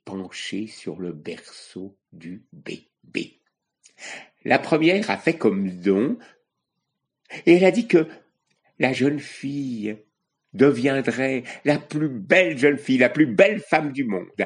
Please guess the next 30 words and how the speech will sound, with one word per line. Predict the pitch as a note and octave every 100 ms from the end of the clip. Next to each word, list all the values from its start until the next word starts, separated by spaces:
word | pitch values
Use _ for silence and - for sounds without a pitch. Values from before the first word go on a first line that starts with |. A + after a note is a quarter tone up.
| - -
La | B2 C3
deuxième | F#3+ D3+ G#2 F2+ F2 - -
a | C#3+
dit | B2+ C#4 -
qu'elle | - D3+ C#3+ C#3 _ _ _
aurait | D3 C3+ C#3 C#3+ C3+ - _ _ -
de | C3+
l'esprit | C3 C3+ - - - B2
comme | B2 G#2
un | G2+ G2 F#2+
ange. | G2 F#2+ F2 F2+ G2 - -
La | A#2+
troisième | A#2 B2 A#2 A2 G#2+
a |
dit | G#2 G#2+
qu'elle | G#2+
ferait | G2 G#2+ G2+ -
tout | A#2
avec | F#2+ G#2+ -
une | G2+
grâce | F#2 F#2+ - G2+ G2+ G2+ - - F#2+ - _ _ _ -
extraordinaire. | G2+ - - G2+ F#2+ F2+ D#2+ F2 E2+ E2+ F2 - - -
La | -
quatrième | - - D#3 - D3+ A#2 G#2
a | G#2+
dit | B2+ A3+
qu'elle | G#2 F#2+
danserait | A#2 A2 B2 - - C#3 D3 - _ -
à | G#2
la | G#2+